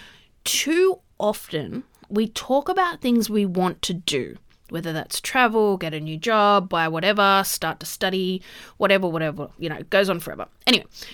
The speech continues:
we might procrastinate on a topic for some time. Let me give you two examples. <laughs> I'm going to use my husband in both of these. Very first, my husband has wanted a dog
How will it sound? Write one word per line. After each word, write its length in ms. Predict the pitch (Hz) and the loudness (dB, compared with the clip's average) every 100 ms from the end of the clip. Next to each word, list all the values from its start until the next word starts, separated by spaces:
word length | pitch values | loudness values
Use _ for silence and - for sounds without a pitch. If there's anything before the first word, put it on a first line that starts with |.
| - | -8
we 300 | 208 226 285 | 2 4 4
might 300 | 330 302 - | 2 0 -4
procrastinate 720 | - 240 - 175 - 185 156 - | -6 -4 -2 -2 -2 -4 -4 -4
on 100 | 185 | -6
a 60 | |
topic 420 | 160 - 160 147 | -4 -8 -8 -10
for 100 | - | -6
some 300 | 170 - 147 | -4 -2 -4
time. 360 | 143 123 - - _ _ _ _ _ _ _ _ - - | -6 -10 -12 -18 _ _ _ _ _ _ _ _ -20 -2
Let 140 | 208 | 2
me 60 | 240 | 4
give 200 | 208 202 | 2 2
you 240 | 202 196 - - _ | 0 -2 -4 -20 _
two 160 | - 285 | -2 -2
examples. 680 | 190 151 160 - - - - - - - | 0 -4 -6 -6 -4 -4 -6 -16 -20 -20
<laughs> 360 | - - - - | -20 -20 -18 -4
I'm 120 | 190 | 0
going 220 | 185 175 | 0 0
to 100 | 175 | -2
use 160 | 175 165 | -4 -2
my 120 | 160 | -2
husband 300 | 190 208 240 | -2 2 2
in 80 | 208 | 2
both 220 | 147 156 | 0 -4
of 60 | 135 | -8
these. 320 | 104 117 - - - - - - - - - - - | -8 -8 -10 -14 -20 -20 -20 -20 -20 -20 -20 -20 2
Very 160 | 240 220 | 2 4
first, 360 | 139 - - - - - | 0 -6 -10 -12 -12 2
my 140 | 220 | 2
husband 440 | 262 285 247 254 | 4 0 0 0
has 160 | 233 220 | 0 -2
wanted 300 | 190 202 202 | -2 -2 -2
a 80 | 190 | -2
dog 380 | 175 147 143 | -2 -4 -8